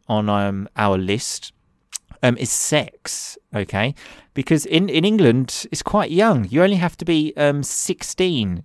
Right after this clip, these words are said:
to have sex. It says here, I copy and pasted this from the website, "You can consent to all sexual activity, heterosexual and homosexual, involving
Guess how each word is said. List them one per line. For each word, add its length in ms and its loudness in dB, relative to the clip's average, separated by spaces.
to 160 -2
have 180 -2
sex. 480 -4
It 140 -4
says 240 2
here, 260 2
I 80 0
copy 240 4
and 80 2
pasted 380 0
this 220 -6
from 140 -2
the 120 0
website, 480 -2
"You 180 2
can 260 0
consent 560 -2
to 180 -2
all 280 4
sexual 680 -2
activity, 840 -6
heterosexual 840 0
and 240 4
homosexual, 880 -4
involving 500 2